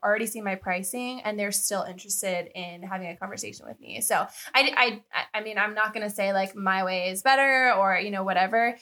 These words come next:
I do think it's very situational and it depends on where you are at in your business. It depends on what type of offerings you do. If you work with clients who have a range of different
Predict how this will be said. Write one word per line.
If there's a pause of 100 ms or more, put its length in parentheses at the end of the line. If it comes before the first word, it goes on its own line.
(160)
I
do
think
it's
very
situational
and
it
depends
on
where
you
are
at
in
your
business.
It
depends
on
what
type
of
offerings
you
do.
If
you
work
with (140)
clients
who
have (440)
a
range
of
different